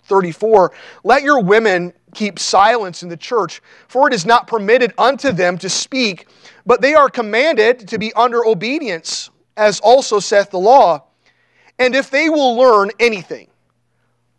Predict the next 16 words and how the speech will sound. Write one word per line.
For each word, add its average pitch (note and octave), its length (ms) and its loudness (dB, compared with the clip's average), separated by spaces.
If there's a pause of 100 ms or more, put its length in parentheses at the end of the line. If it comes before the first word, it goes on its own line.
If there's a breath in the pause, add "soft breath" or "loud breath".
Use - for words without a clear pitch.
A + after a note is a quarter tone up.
let A3+ 300 0
them D4+ 220 -4
ask A3 340 0
their F#3+ 180 -2
husband F3 480 -4
at - 100 -10
home." C3+ 280 -14
Would G#3 180 -8
you C4 60 -6
mark B3 300 -2
that G#3 200 2
statement E3 680 -8
here D#3+ 340 -8
in D#3+ 60 -10
your D3+ 120 -8
Bible? C#3 500 -4